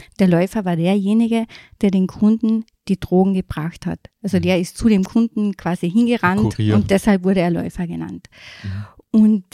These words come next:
Speaker 1: in dieser, in dieser riesigen Drogenbande in Klagenfurt gab es sogar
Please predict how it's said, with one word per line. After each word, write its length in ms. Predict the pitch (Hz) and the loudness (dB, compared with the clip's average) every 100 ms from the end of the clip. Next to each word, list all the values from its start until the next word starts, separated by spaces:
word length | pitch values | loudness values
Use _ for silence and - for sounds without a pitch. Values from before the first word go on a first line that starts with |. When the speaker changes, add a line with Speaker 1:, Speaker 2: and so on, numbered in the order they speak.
| - - | -10 -2
Speaker 1:
in 160 | 220 | 0
dieser, 480 | 202 208 - 185 180 | 0 -2 -4 -4 -2
in 260 | 185 185 - _ - - 226 | -4 -8 -12 _ -16 -10 -4
dieser 300 | 196 196 190 | -4 -2 -2
riesigen 340 | 202 233 214 185 | -2 -4 -6 -8
Drogenbande 640 | - 190 233 - 208 220 | -4 -2 -2 -4 -4 -4
in 100 | 202 | -6
Klagenfurt 580 | 185 170 175 220 - 214 | -6 -6 -6 -8 -8 -8
gab 200 | 185 190 | -8 -6
es 140 | 202 - | -6 -6
sogar 360 | 190 175 185 | -4 -4 -4